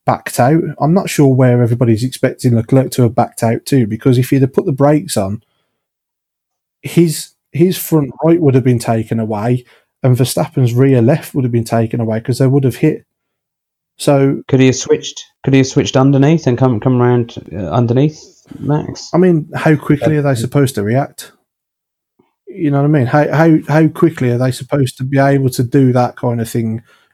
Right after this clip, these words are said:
Speaker 1: At the end of the day, again, it goes back to the lap before. Leclerc, when he's coming up to that corner, he's thinking, "Lap before, held it around the outside." And, and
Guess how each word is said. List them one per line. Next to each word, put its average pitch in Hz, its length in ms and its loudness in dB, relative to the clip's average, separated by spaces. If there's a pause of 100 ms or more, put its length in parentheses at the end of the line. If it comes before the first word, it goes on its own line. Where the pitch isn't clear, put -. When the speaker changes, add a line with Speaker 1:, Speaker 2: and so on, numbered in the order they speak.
(240)
Speaker 1:
At 165 120 0
the 175 100 4
end 196 140 2
of 170 40 0
the 156 60 0
day, 123 380 0
again, 127 360 0
it 120 100 -4
goes 143 260 2
back 143 180 -4
to - 100 -10
the 127 80 0
lap 120 220 0
before. 117 500 -2
Leclerc, 143 480 0
when 156 160 2
he's 147 140 2
coming 160 220 -2
up 160 120 -6
to - 120 -4
that 131 160 -2
corner, 143 300 0
he's 113 140 -4
thinking, 123 440 0 (340)
"Lap 156 200 0
before, 117 360 -2
held 147 240 2
it 147 80 -4
around 123 240 2
the 117 80 0
outside." 110 460 -4 (200)
And, 151 300 0
and 156 200 -2